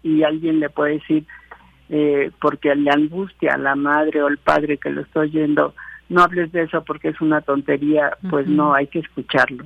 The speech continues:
Speaker 1: Y si no lo podemos escuchar como padres, hay que recurrir a un especialista con el que el, el adolescente pueda hablar,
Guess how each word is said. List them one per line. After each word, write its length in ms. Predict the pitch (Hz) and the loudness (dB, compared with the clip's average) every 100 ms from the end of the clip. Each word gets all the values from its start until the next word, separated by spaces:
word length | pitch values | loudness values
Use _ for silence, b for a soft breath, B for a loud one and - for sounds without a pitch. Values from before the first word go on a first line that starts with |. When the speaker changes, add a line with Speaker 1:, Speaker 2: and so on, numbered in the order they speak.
| 160 _ | -18 _
Speaker 1:
Y 80 | 165 | -10
si 120 | - | -2
no 220 | 160 151 175 | 2 4 4
lo 140 | 220 | 2
podemos 360 | 185 156 165 156 | 2 0 -2 -8
escuchar 420 | 143 143 147 139 | -16 -6 -4 -4
como 240 | 143 147 | -4 -6
padres, 540 | 143 165 160 165 180 202 | -4 -2 0 -2 -6 -2
hay 120 | 156 | -4
que 140 | 147 156 | -2 -4
recurrir 680 | 147 135 143 139 185 214 175 | -4 -6 -6 -4 0 0 2
a 120 | 135 | 2
un 180 | 147 143 | 2 0
especialista 1000 | 139 135 123 131 127 135 131 - 160 156 _ B B B B - | -2 -6 -2 0 0 -2 -4 -6 -6 -6 _ B B B B -2
con 200 | 151 147 | 0 2
el 180 | 143 147 | 0 -2
que 320 | - 139 139 - _ - - | -4 -4 -4 -10 _ -10 0
el, 280 | 160 190 226 - | 0 0 -8 -8
el 240 | 165 147 | -4 0
adolescente 680 | 147 143 143 147 - 160 160 | 0 0 0 -2 0 -2 -2
pueda 320 | - 156 147 | -2 0 2
hablar, 300 | 135 135 131 | 0 0 -2